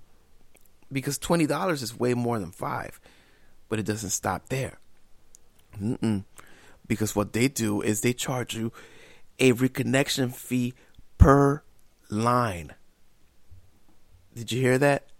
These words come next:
Per line. So if you have two,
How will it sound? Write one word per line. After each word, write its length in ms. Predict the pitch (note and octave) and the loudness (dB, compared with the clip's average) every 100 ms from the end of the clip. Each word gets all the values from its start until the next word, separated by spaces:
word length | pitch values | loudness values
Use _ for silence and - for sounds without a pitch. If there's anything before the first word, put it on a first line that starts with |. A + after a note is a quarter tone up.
| - _ | -20 _
Per 420 | - B2+ B2+ B2+ - - - | 4 4 2 -2 -6 -20 -8
line. 540 | G#2+ A2+ G#2+ F2+ A1 - | -2 -2 -2 -6 -12 -6
So 180 | - | -2
if 140 | B2 B2 | 0 0
you 80 | D#3 | 2
have 260 | D3 C#3 - - - - - | 2 0 -6 -20 -20 -16 -8
two, 400 | - D3 A#2 | -2 0 -2